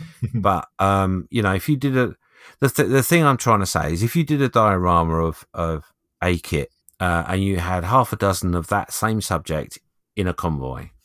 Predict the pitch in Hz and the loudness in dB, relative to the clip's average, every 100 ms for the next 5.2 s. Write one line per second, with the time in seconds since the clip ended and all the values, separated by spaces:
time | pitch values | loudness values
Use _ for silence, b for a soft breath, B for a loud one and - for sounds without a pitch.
0 | _ _ _ _ - 90 87 101 98 85 | _ _ _ _ -4 -2 0 -2 -2 -2
1 | 85 92 107 101 - 92 85 80 69 69 | -2 0 2 0 -2 -2 -2 -4 -4 -6
2 | 87 - - 101 92 - 87 - - - | -12 -10 -4 -4 -4 -6 -6 -8 -12 -6
3 | 73 - - _ 92 - 110 110 107 113 | -6 -6 -14 _ -8 -4 -2 -2 -2 -4
4 | - - - 90 - 98 107 90 107 - | -6 -10 -14 -10 -6 -2 -2 -2 -6 -6
5 | - | -10